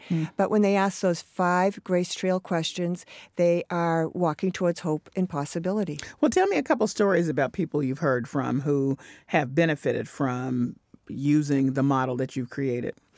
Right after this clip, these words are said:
Speaker 2: Well, I've walked a lot of Grace Trails in some of the Boston hospitals and the cancer centers,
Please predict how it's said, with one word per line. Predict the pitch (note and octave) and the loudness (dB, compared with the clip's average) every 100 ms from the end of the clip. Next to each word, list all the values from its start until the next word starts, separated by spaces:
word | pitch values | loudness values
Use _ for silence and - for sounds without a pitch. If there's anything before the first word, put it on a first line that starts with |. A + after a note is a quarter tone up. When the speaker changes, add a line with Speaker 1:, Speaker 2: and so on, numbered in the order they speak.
| - - - | -20 -16 -2
Speaker 2:
Well, | A#3+ C#4+ - | 0 2 2
I've | C#4+ - | 0 2
walked | C4+ B3 - | 2 2 -2
a | G3+ | 0
lot | G3+ G#3 | 2 2
of | G3 | 0
Grace | - G#3 - | 0 0 0
Trails | - G3 F#3 - - | 0 2 2 0 -2
in | F#3 F3+ F3 F3 | 0 0 0 -4
some | - G3 | 0 0
of | F#3+ | 2
the | |
Boston | F3+ F3+ F3+ F#3+ | 0 -2 0 -2
hospitals | F3+ F#3 - F3+ E3 | 0 -2 -4 -4 -2
and | F3+ | -4
the | |
cancer | E3+ G3+ F#3+ F#3 | 0 0 0 -2
centers, | F#3 E3+ E3+ E3 | -2 -2 -2 -2